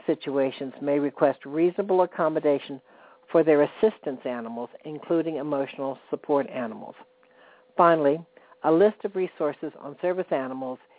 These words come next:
is also posted on the W A D A website at A D A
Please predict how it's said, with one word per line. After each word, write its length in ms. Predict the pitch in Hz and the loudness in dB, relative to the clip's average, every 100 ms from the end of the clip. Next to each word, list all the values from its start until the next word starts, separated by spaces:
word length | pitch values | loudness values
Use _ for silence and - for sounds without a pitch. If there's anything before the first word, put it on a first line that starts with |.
| _ | _
is 160 | 147 156 | -6 4
also 320 | 156 160 170 | 4 4 0
posted 480 | - 156 147 160 - | -2 -2 -2 -6 -6
on 140 | 143 | -8
the 80 | 127 | -6
W 340 | 147 147 156 | -4 -4 -4
A 160 | 143 147 | -4 -6
D 160 | 151 143 | -4 -2
A 140 | 143 | -2
website 580 | 143 139 - 139 120 - _ _ _ - | -2 -4 -2 -2 -2 -4 _ _ _ -8
at 200 | 131 - | -6 -2
A 140 | 151 | -2
D 220 | 156 151 | 0 0
A 320 | 135 135 147 | 2 0 -4